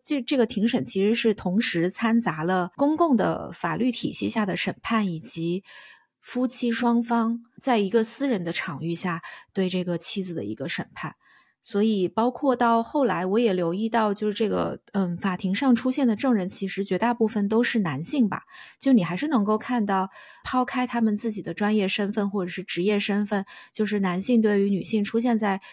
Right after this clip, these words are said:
这样的一个婚姻关系里边，或者是超出了他们所能接受范围内的这个婚姻关系里边，他对这样的女性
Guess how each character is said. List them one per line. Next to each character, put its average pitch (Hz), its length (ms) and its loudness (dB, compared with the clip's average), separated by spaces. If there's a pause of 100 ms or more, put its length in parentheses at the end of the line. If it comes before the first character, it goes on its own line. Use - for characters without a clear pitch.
这 - 120 -4
样 214 100 2
的 190 60 0
一 185 80 -2
个 190 120 0
婚 220 200 0
姻 220 280 4
关 240 220 4
系 262 140 0
里 185 120 2
边， 160 220 -4
或 196 140 0
者 175 40 0
是 185 280 -2 (220)
超 262 200 -2
出 262 180 -2
了 214 100 2
他 233 180 -4
们 202 160 0
所 180 160 -4
能 170 120 -8
接 220 200 -2
受 254 120 0
范 262 200 2
围 185 100 2
内 190 100 2
的 180 80 2
这 180 140 -2
个 180 80 -2
婚 202 160 0
姻 196 60 2
关 208 180 0
系 208 100 -6
里 180 100 -2
边， - 140 -10
他 247 200 -6
对 220 360 0 (220)
这 247 120 -2
样 214 100 2
的 196 80 -2
女 175 140 -6
性 185 260 -8